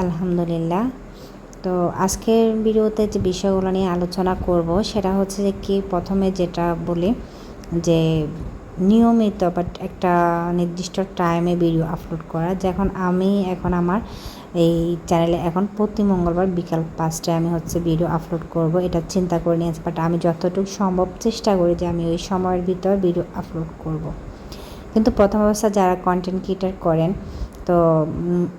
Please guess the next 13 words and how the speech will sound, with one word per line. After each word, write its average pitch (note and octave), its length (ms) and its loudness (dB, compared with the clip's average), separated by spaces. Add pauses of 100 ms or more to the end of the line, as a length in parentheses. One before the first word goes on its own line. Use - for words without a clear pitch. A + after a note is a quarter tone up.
(180)
প্রথম F#3 320 0
প্রথম F#3 220 0 (160)
ভিডিও F3 260 4 (340)
শুরু G3+ 220 4 (120)
করেন, E3+ 240 4
আহ, - 600 -6
YouTube-এ E3+ 400 4 (160)
বা E3+ 80 4 (120)
Facebook-এ, F3 420 0 (120)
যে A#3+ 140 8
কোনো C4 140 6 (100)
জায়গায় D#3+ 240 4 (100)
কাজ F3 120 2